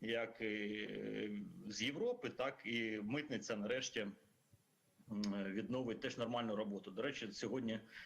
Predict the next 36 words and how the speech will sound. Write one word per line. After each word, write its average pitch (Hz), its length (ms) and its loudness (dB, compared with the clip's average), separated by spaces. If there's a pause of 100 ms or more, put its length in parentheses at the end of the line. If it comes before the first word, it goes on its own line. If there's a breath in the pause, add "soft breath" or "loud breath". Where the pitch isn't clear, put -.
(200 loud breath)
ми 117 100 2
отримали 107 460 2
від 104 140 0
них 107 160 0
коментарі. 123 640 2
Вони 107 220 0
кажуть, 113 320 0
що - 160 -4
вони 107 320 2
вже 101 460 0
майже 104 460 0
вийшли 101 600 0
на, 101 380 0 (280)
е, - 40 -4 (300)
нормальний, 107 760 2
е, 104 260 2
темп 104 320 0
роботи, 147 480 0
такий, 110 340 -2
як 104 180 2
завжди. 135 480 -2 (320 loud breath)
Деякі 117 440 0
є 110 180 4
там 104 180 0
ще 101 220 0
складності 104 580 0
саме 101 300 0
з, 95 60 -4
зі 101 320 -2
зв'язком, 202 640 0 (380 loud breath)
але 123 200 2
обладналися 120 680 2
генераторами. 143 680 0
Тобто 110 200 -2
бачимо, 135 420 2
що, - 180 0